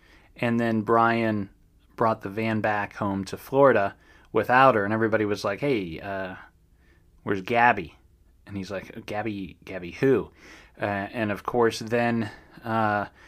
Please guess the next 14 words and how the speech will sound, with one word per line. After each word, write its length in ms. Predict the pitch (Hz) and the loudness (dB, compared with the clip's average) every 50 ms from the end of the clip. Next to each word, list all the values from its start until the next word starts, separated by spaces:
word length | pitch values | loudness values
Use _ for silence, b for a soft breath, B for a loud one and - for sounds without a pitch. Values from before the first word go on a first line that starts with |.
| B B B B B B B B B B B B B _ _ _ - | B B B B B B B B B B B B B _ _ _ -4
Gabby's 460 | - 131 131 135 131 131 123 110 113 | 0 2 2 2 2 2 0 0 -2
remains 500 | 120 117 117 123 127 131 135 131 120 107 | 0 0 2 2 2 2 2 0 0 -2
were 120 | 113 107 | -4 -4
found 380 | - - 120 113 113 113 107 - | -4 -2 -2 -2 -2 -2 -4 -4
September 420 | - 123 - - - 123 117 113 | -6 -8 -8 -4 -4 -4 -2 -2
nineteenth 760 | 107 107 107 107 107 107 - - - 135 123 120 107 - - | -2 -2 -2 -4 -4 -6 -8 -6 -2 -2 -2 -2 -2 -6 -8
at 180 | 104 95 - - | -10 -10 -8 -8
the 120 | 107 98 | -8 -8
Bridger 420 | 92 - 113 117 113 104 113 110 | -4 -2 -2 -2 0 0 -2 -4
Teton 480 | 104 - - 113 107 - - 110 107 107 | -4 -4 -8 -10 -8 -6 -4 -4 -4 -2
National 420 | 107 107 107 107 - - 113 101 | -2 -2 -4 -4 -4 -6 -6 -8
Forest 760 | 92 - - - 131 123 127 127 113 101 95 - - - - - | -8 -10 -6 -4 -2 0 2 0 0 -2 -4 -8 -12 -16 -14 -12
in 260 | - 110 104 101 98 | -8 -6 -6 -4 -4
Wyoming. 840 | 101 104 104 101 101 104 107 113 120 120 117 113 104 90 92 98 - | -4 -4 -4 -2 0 0 2 4 4 4 2 0 -2 -2 -6 -8 -12